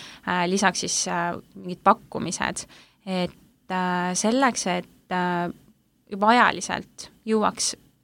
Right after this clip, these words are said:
keskenduda sellele, peab see kiri olema võimalikult lühike ja konkreetne, et esimesed, äh, kaks lauset võiksid ollagi võimalikult tabavad.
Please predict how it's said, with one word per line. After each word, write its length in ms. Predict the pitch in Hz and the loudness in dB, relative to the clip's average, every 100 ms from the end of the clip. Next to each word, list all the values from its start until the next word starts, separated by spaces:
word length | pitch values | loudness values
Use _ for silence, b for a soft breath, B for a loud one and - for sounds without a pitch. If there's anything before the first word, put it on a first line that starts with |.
| _ | _
keskenduda 520 | 214 208 - 175 - - | -2 0 -2 -4 -4 -4
sellele, 380 | - - - - | -4 -2 -2 2
peab 220 | 202 208 | 2 2
see 100 | 196 | 0
kiri 280 | 190 202 196 180 | 2 2 2 2
olema 380 | 175 - 180 180 | 4 2 2 2
võimalikult 560 | 226 294 208 170 - 214 | 4 4 4 0 -2 2
lühike 380 | 233 226 175 | 4 4 0
ja 60 | 170 | 0
konkreetne, 640 | 175 190 202 196 - 170 185 | -2 -2 2 4 4 0 2
et 100 | 214 | 4
esimesed, 540 | 233 220 185 180 - | 6 4 2 -2 0
äh, 140 | 180 185 | 0 2
kaks 160 | 220 | 2
lauset 280 | 208 202 202 | 2 2 -2
võiksid 240 | 180 185 190 | -4 2 4
ollagi 240 | 196 185 | 4 2
võimalikult 440 | 185 185 170 180 - | 0 2 0 0 2
tabavad. 420 | 180 165 - - | 4 6 4 0